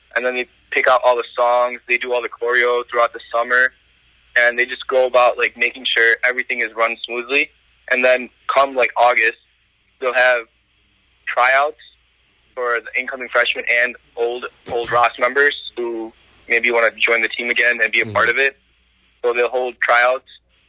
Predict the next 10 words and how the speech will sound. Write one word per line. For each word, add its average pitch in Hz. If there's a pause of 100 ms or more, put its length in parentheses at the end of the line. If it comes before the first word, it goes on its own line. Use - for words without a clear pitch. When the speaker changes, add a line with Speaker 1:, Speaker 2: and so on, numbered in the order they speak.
(540)
Speaker 1:
and 117
they'll 135
hold 156
clinics 156 (380)
to 123 (140)
teach 160
the 139
tryouts, 110 (120)
and 120
then 123